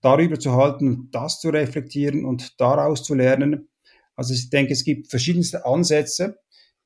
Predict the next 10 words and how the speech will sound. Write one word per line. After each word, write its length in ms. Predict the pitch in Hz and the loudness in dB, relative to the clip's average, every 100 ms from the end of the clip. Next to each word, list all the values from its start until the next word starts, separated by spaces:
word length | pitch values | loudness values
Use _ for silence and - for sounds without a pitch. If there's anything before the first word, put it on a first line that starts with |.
| - | -6
Wir 100 | 143 | 0
müssen 280 | 165 170 147 | 0 0 0
vielleicht 260 | 160 151 | -2 -2
auch 100 | 147 | -4
ein 80 | 139 | -4
bisschen 260 | 151 139 135 | -4 -2 2
wegkommen 580 | 175 - 170 170 127 | 0 2 2 2 0
vom 380 | 156 147 147 131 | 2 2 2 0
klassischen 920 | 127 131 151 156 - 151 147 127 - | 0 0 0 -4 -6 -2 0 -2 -4
Expertentum, 1160 | 139 131 - 135 147 170 185 - 156 170 196 180 | -8 -8 -6 0 0 0 -4 -2 2 2 0 -4